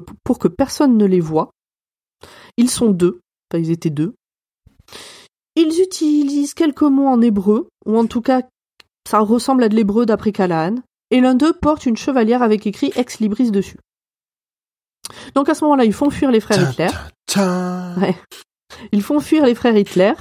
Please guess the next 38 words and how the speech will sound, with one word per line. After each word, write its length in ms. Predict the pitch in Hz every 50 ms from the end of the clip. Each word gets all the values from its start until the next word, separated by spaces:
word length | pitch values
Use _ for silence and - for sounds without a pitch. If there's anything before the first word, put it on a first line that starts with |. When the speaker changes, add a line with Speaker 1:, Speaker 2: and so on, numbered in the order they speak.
| - - _ - - - - _ 226
Speaker 1:
L'un 120 | 247 269
d'eux 160 | 262 302 330
s'assure 600 | 320 - - - 320 302 - - - 302 302 -
qu'ils 180 | - - 220 202
partent 300 | - 226 220 - - 214
vite 420 | 202 185 190 247 277 285 - - -
et 80 | 208
loin 280 | 202 202 208 226 262 285
pendant 260 | - 233 208 208 202
que 80 | - 196
l'autre 240 | 196 220 226 - 214
détache 320 | 190 196 196 254 240 -
Callahan 360 | - 220 196 175 165 170 185 220 -
en 100 | - 190
lui 120 | 180 175 175
promettant 440 | - - 320 269 240 196 - 175 165
d'appeler 380 | 170 240 247 - 220 185 - -
une 120 | 214 233 240
ambulance 480 | 220 202 180 175 170 170 202 - - - - - - - - _ _ -
et 100 | 311 320
de 100 | 240 233
vérifier 480 | 208 277 294 269 254 - - - 160 165 -
que 80 | - 302
les 140 | 254 220
deux 180 | 180 185 180 185
autres 260 | 202 226 - - 202
ne 120 | 202 262 277
viennent 200 | 240 208 196 196
pas 120 | - 262
finir 240 | - - 220 220 214
le 100 | 208 190
boulot. 220 | 175 165 - - - _ _ _ _ _ _ _ _ _ _ _ _ _ _ - - - - - _ -
Callahan 320 | - 262 277 285 330 339
veut 120 | 294 285 262
savoir 360 | - 277 254 262 269 277 -
qui 280 | _ - - 277 285 294
il 80 | 262
est, 140 | 277 277 233